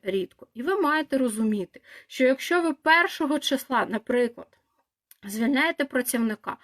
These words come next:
а виплату заробітної плати йому проводите в ті дати, які зазначені, тобто, да, в найближчу дату, е, сімнадцятого числа, то, то буде порушенням,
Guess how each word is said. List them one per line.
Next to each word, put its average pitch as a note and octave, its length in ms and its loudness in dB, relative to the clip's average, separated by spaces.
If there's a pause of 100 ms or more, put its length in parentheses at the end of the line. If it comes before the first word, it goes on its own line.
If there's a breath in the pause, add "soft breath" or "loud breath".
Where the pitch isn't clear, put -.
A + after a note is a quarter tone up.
(320 loud breath)
а B3 100 2
виплату C#4+ 540 2
заробітної C4+ 680 2
плати C#4 420 0
йому B3+ 300 2
проводите A#3 760 0 (280 loud breath)
в - 160 -18
ті D#4+ 220 2
дати, E4 520 2
які D4+ 260 2
зазначені, C4+ 880 4
тобто, C#4 380 0
да, C#4 380 6
в G#3+ 60 2
найближчу C4 680 4
дату, G3 400 -2 (340 loud breath)
е, A#3+ 320 4
сімнадцятого D#4+ 1300 2
числа, A#3+ 680 -2 (100)
то, G#3+ 120 -6
то F4 240 -2
буде F#3+ 260 -4
порушенням, G#3 760 -4